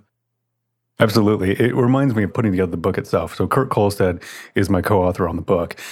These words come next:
And the amount of spreadsheet work he did, organizing, like, past stories and future stories and things, like, thoughts he had and putting them in together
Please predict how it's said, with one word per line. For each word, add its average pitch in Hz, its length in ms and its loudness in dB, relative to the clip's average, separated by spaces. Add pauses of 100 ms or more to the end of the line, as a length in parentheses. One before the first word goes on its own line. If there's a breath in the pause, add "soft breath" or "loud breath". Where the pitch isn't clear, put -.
(280 loud breath)
And 98 280 2
the 110 120 2
amount 107 320 2
of 87 160 -2
spreadsheet - 720 -2
work 90 440 -2 (180 soft breath)
he 104 180 0
did, 92 420 0 (280 loud breath)
organizing, 98 680 2
like, 85 220 -6
past 95 280 -2
stories 92 400 0
and 82 160 -6
future 104 300 0
stories 92 460 0
and 82 120 -6 (220)
things, 104 380 0
like, 90 140 0
thoughts 104 300 0
he 104 140 0
had 90 300 0
and 82 100 -8
putting 113 200 2
them 101 120 2
in 95 100 0
together 92 460 0